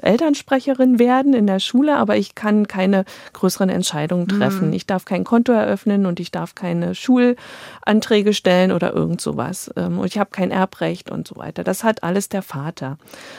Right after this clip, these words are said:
Speaker 1: Das ist ein Modell, das so ein bisschen versucht auszugleichen zwischen den beteiligten Eltern. Quasi hat, ähm,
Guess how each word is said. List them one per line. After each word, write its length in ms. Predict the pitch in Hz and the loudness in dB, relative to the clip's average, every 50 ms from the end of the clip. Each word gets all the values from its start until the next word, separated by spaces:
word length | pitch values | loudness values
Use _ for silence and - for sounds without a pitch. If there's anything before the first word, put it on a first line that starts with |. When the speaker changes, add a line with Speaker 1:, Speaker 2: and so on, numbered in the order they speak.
| - - | -20 0
Speaker 1:
Das 180 | - 208 226 - | 0 0 2 2
ist 120 | 247 233 | 0 2
ein 80 | 262 254 247 | 4 4 6
Modell, 560 | 240 240 226 - 180 175 190 214 233 247 240 | 4 4 2 2 2 2 4 4 4 4 4
das 220 | 220 220 214 - | 2 0 -2 -4
so 120 | - 220 226 | -4 2 2
ein 100 | 233 226 | 4 4
bisschen 600 | 233 269 269 - - 269 262 254 254 247 247 240 | 4 2 0 -2 0 2 4 4 4 4 4 2
versucht 500 | - 233 226 214 240 269 277 - - 254 | 2 2 2 4 4 2 2 2 0 -2
auszugleichen 1300 | - 180 208 226 - - - - 294 240 233 247 240 240 240 262 285 277 - - 294 294 302 311 302 - _ - - - - - - | 0 0 0 -2 -4 -10 -8 -8 -6 -4 0 2 2 2 2 0 0 -2 -4 -2 -2 0 0 0 -2 -6 _ -20 -20 -20 -20 -20 -20
zwischen 640 | - - - - 240 247 - - 254 240 240 233 233 226 | -18 -18 -2 0 0 0 2 2 2 4 4 4 2 2
den 800 | 233 226 226 226 226 226 226 226 226 226 226 220 220 220 220 226 | 2 4 4 4 4 4 4 4 4 4 4 2 2 0 0 0
beteiligten 1160 | - 226 - - 208 202 214 233 240 254 254 254 - - - _ 269 262 262 254 254 254 254 - _ | -2 -2 -2 -4 -2 0 2 2 2 0 0 -2 -8 -16 -6 _ 0 2 2 2 0 0 -2 -4 _
Eltern. 640 | - 196 202 226 247 - 269 254 254 254 254 254 262 - - - - - - - - | -4 -2 -2 -2 -4 -2 -2 0 2 2 2 0 -2 -4 -12 -20 -20 -20 -20 -20 -8
Quasi 360 | - 190 185 196 202 208 208 | -6 -4 -4 -2 -2 -2 -2
hat, 320 | 190 190 196 - - - - | -2 -4 -6 -8 -12 -10 -6
ähm, 280 | - 185 185 185 175 | -6 -6 -4 -4 -6